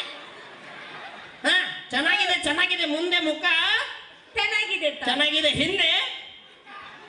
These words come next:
Speaker 1: ಸಾರ್ ಮುಖ.
Speaker 2: ಚೆನ್ನಾಗಿದೆ ಸರ್.
Speaker 1: ಹಾ, ಚೆನ್ನಾಗಿದೆ.
Speaker 2: ತರ್ಲಾ ಸರ್?
Speaker 1: ಹಾ, ಹೋಗ್ ಬಾ, ಅವ್ವ. ಹಲೋ, ಹೀರೋಯಿನ್.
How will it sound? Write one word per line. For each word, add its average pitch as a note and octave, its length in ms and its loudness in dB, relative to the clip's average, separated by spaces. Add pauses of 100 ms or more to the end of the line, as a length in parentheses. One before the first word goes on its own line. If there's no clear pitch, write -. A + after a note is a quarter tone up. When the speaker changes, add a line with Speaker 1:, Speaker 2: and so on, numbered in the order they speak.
(140)
Speaker 1:
ಸಾರ್ D4+ 260 2
ಮುಖ. D4+ 160 0 (1080)
Speaker 2:
ಚೆನ್ನಾಗಿದೆ G4+ 580 0 (100)
ಸರ್. C#4 100 -2
Speaker 1:
ಹಾ, A#3+ 260 2
ಚೆನ್ನಾಗಿದೆ. A#3+ 460 2 (280)
Speaker 2:
ತರ್ಲಾ G4 280 0
ಸರ್? - 480 -2
Speaker 1:
ಹಾ, D4 60 4 (100)
ಹೋಗ್ D4+ 200 2
ಬಾ, E4 100 0
ಅವ್ವ. D#4 120 0 (840)
ಹಲೋ, E4 180 2 (160)
ಹೀರೋಯಿನ್. D#4+ 400 2